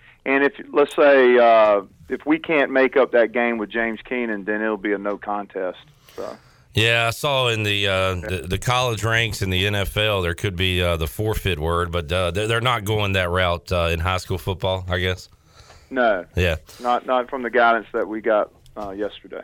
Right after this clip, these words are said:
Speaker 2: Todd Leip joining us, uh, and Coach, I've talked to, uh, to different coaches in the area about this short off season. If you, you had a younger team in, uh, in the spring, then you might be looking good for the fall. If you had an older veteran team, you, you got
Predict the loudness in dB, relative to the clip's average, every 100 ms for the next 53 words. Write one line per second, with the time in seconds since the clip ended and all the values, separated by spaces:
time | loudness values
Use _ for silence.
0 | -16 -16 -4 0 0 0 0 0 -2 -2
1 | 0 0 0 0 -2 -4 -2 0 -2 -2
2 | -2 0 0 0 -2 -4 -2 -2 -4 -2
3 | 0 0 -2 -4 -4 -4 -2 -2 -2 -4
4 | -2 0 0 0 0 0 0 0 -2 -2
5 | -4 -4 -4 -4 -2 -2 -2 -4 -6 -4
6 | -4 -4 -2 -2 -2 -4 -16 -20 -6 -2
7 | 0 2 2 0 0 0 0 0 -2 -4
8 | -4 -2 -2 -2 -4 -8 -20 -20 -16 -4
9 | 0 2 0 0 0 0 0 -2 -2 -4
10 | -4 -2 0 -2 -2 0 0 0 -2 -2
11 | -4 -4 -2 -4 -4 -6 -4 -2 0 0
12 | 0 0 0 0 -2 -2 -2 -2 -2 -2
13 | -4 -2 -2 -2 -4 -2 -2 0 0 -2